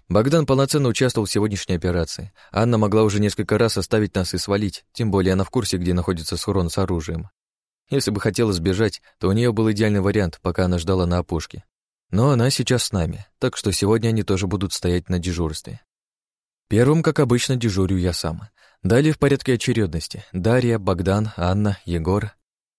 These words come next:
У нас со студента в итоге будет по восемь часов полноценного сна. Дарья сможет непрерывно поспать шесть до самого утра. Два максимально эффективных бойца отдохнут лучше всего. К тому же им я доверяю все равно больше, чем новеньким.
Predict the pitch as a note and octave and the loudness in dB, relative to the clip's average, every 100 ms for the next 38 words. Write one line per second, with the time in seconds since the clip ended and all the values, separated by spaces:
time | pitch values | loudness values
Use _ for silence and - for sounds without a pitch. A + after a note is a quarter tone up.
0 | - F#2+ C3+ D#3 D#3 C#3+ C3 D#3 C#3+ B2+ | -2 2 2 2 0 2 2 2 0 0
1 | C#3+ A#2+ A#2 G#2+ - G#2 A#2+ G#2+ G2 F#2+ | -2 0 -2 -2 0 0 0 -2 -4 -2
2 | A#2 G2 F#2 F2 F#2+ F2+ E2+ - D2+ - | -2 0 0 0 0 0 -2 -4 -8 -8
3 | _ _ _ - G#2+ B2+ A#2 A2+ G2 G#2 | _ _ _ 2 4 2 2 0 0 -2
4 | - A2 G#2+ G#2 - G2 - G#2+ - F#2+ | 0 2 2 0 -2 -2 -2 -2 -2 -4
5 | - E2+ E2 F#2+ F2+ F2 F2+ - E2+ - | -4 -2 -2 0 0 0 -2 -4 -6 -8
6 | _ _ _ _ _ - F2 G#2+ C#3+ D3 | _ _ _ _ _ -6 2 4 2 2
7 | D#3 C3 B2+ C3 B2 A2+ A2+ G#2+ F#2+ - | 2 2 2 -2 -2 0 0 2 0 2
8 | G2+ G2+ F#2+ F#2 E2+ E2 F2 - F2 G2 | 0 0 -2 -2 -2 -4 -4 -4 -4 -4
9 | F2 D#2+ _ _ - F#2+ A2 G#2+ A2 A2 | -4 -6 _ _ 0 2 4 4 4 2
10 | G#2 G2+ F#2+ F#2+ G#2 F2+ G2 G2 G2 G2 | 2 2 2 2 2 2 0 0 2 0
11 | F#2+ F2+ F#2 F#2+ D#2+ D#2+ - F#2 | -2 -4 -2 0 -2 -6 -12 -16